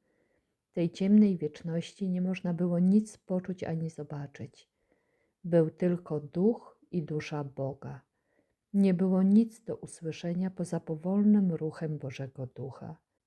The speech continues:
Weszliśmy w jeszcze głębszą ciemność i tutaj zniknęła również duchowa forma Boga. Krzyknąłem: „O moi prawdziwi rodzice, o mój Boże, czy jesteś tutaj w tej ciemnej wieczności?”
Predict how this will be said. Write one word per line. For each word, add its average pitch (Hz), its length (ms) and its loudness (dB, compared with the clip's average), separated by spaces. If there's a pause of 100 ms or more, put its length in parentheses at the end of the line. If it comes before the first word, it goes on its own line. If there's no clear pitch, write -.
(640)
Weszliśmy 208 680 2
w - 80 -6
jeszcze 170 300 -4
głębszą 160 540 -4
ciemność 151 760 -4
i 170 80 -6
tutaj 165 280 -2
zniknęła 160 600 -2
również 180 440 -2
duchowa 143 440 -4
forma 135 440 -8
Boga. 143 500 -12 (680)
Krzyknąłem: 165 800 -4
„O 165 100 -4
moi 185 420 4
prawdziwi 190 640 0
rodzice, 185 640 0
o 208 120 4
mój 214 260 8
Boże, 175 540 2 (480)
czy - 140 -2
jesteś 214 580 2
tutaj 220 360 0
w 180 100 -16
tej 185 180 -2
ciemnej 214 500 6
wieczności?” 202 880 -4